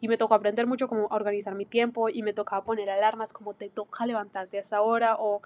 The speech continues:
te toca subir esto a esta hora, porque muchas veces era como, "Sí, a las dos tengo que subir algo", y miraba el celular y ya eran como las tres y yo era como, "No",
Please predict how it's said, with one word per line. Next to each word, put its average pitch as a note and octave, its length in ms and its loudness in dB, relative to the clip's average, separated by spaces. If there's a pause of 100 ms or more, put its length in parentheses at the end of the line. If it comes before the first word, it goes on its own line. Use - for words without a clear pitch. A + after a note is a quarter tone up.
(340)
te G#3 120 -4
toca G#3+ 260 2
subir A3+ 200 2
esto A3 160 -4
a - 20 -2
esta A3+ 180 2
hora, A#3 200 6
porque - 240 -8
muchas G#3 260 -4
veces A#3 200 2
era A#3 160 0
como, A#3 300 -4 (800)
"Sí, C4 240 2
a G#3+ 60 6
las G3+ 180 4
dos G#3+ 140 0
tengo A3+ 220 -2
que B3 120 -2
subir A#3 220 0
algo", F#3+ 280 0 (200)
y A#3+ 100 -2
miraba A3 200 6
el G#3+ 60 0
celular A#3+ 420 2
y A#3 120 -8
ya G#3+ 100 0
eran G3 160 -4
como G3+ 360 -6 (240)
las G#3 280 -6
tres G#3+ 260 2
y G#3 60 -8
yo G3 100 -4
era F#3+ 80 -2
como, G#3+ 320 -6
"No", A#3 320 2